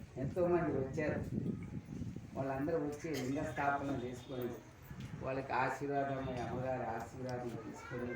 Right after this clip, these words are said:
వెళ్ళే సంతోషంగా ఉంది. అట్లా మార్పు తెచ్చుకోవాలని. కానీ ఇక్కడంతా మూర్ఖులు ఉన్నారు, దుర్మార్గులు ఉన్నారు అని నేను తిడుతున్నాను. మూర్ఖులు ఉన్నారు ఈ ప్రాంతం అంతా కూడా.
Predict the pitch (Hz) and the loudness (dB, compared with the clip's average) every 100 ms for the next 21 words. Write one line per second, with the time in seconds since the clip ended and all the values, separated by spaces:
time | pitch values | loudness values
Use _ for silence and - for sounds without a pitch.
0 | 110 107 117 - 120 101 - 110 - - | -2 -2 -4 -4 -6 -6 -6 -8 -8 -8
1 | 104 101 - 147 - - - - - - | -6 -6 -6 -8 -10 -14 -16 -16 -16 -16
2 | - - 135 - 208 208 135 156 233 240 | -16 -8 -2 4 6 6 4 8 10 10
3 | - 240 226 - 214 190 185 190 214 214 | 6 2 0 4 8 10 10 6 4 2
4 | - 190 190 214 180 131 175 254 240 - | 4 4 4 4 4 4 6 6 4 2
5 | 233 190 180 160 165 226 214 147 170 202 | 4 6 6 6 6 6 4 2 2 8
6 | 226 226 202 196 180 170 170 226 240 - | 10 10 6 4 8 10 10 6 2 -6
7 | - - 143 185 185 170 151 - 139 - | -12 -4 0 2 6 6 4 0 0 2
8 | 175 175 147 131 120 - - - - - | 2 4 2 2 -2 -2 -2 2 2 6
9 | - - - - - - - - - - | 4 6 4 8 6 8 6 4 4 4
10 | - - - - 135 233 254 269 262 262 | 6 6 4 4 8 8 8 8 8 12
11 | 254 247 208 - 190 202 208 208 202 202 | 12 10 6 4 6 6 6 4 4 4
12 | 190 160 | 4 4